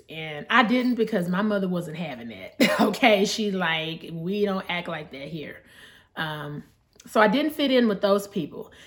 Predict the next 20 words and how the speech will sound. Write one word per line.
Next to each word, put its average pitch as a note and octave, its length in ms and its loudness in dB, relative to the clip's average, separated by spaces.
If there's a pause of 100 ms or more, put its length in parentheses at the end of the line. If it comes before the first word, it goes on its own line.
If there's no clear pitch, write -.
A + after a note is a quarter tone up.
(120)
And G3+ 160 0
then D#4 120 2
when D4 100 2
I G3+ 120 4
got G3+ 380 0
to C4 120 -6
school, C4+ 800 0 (800)
there G3 280 4
were F3 280 2
middle A#3 320 2
class B3+ 400 0
kids A#3 420 0
who F3+ 140 -4
always G#3+ 420 0
had G3+ 240 0
on G3+ 320 0 (400)
the E3+ 80 -6
latest G#3 680 4 (520)
Guess, G3+ 880 6 (520)
Girbaud, G3 920 4